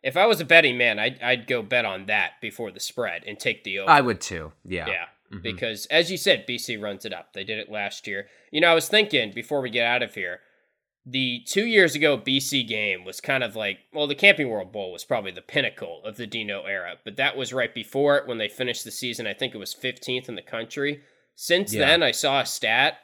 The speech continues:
Speaker 1: and I know this is just kind of twisting the knife to the fans here, but three and fifteen against power conference opponents since they played that B C
Speaker 2: Oh,
Speaker 1: game.
Speaker 2: boy.
Speaker 1: Yeah.
Speaker 2: Wow. Hmm.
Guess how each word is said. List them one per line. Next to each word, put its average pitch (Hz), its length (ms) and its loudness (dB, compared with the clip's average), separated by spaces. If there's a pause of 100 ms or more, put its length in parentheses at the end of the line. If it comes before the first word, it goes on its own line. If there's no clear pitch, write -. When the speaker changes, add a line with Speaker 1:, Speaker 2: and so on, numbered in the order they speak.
Speaker 1:
and 120 140 -4
I 117 80 2
know 127 160 0
this 117 200 -8
is 107 80 -10
just 113 180 -10
kind 113 160 -4
of 95 80 -8
twisting 120 400 -6
the 101 100 -8
knife 117 300 -4
to - 80 -16
the 98 100 -12
fans 117 420 -4
here, 139 220 0
but 110 340 -6 (880)
three 170 380 2
and 123 160 -4
fifteen 131 800 -2
against 104 340 -8
power 117 300 0
conference 107 480 -6
opponents 95 560 -8
since 104 260 -10
they 98 160 -4
played 98 640 -6
that 92 300 -4 (120)
B 104 140 -8
C 101 220 -8
Speaker 2:
Oh, 110 120 -4
Speaker 1:
game. 78 200 -10
Speaker 2:
boy. 92 320 -4 (340)
Speaker 1:
Yeah. 92 280 -4 (280)
Speaker 2:
Wow. 92 420 -2 (800)
Hmm. 120 200 -6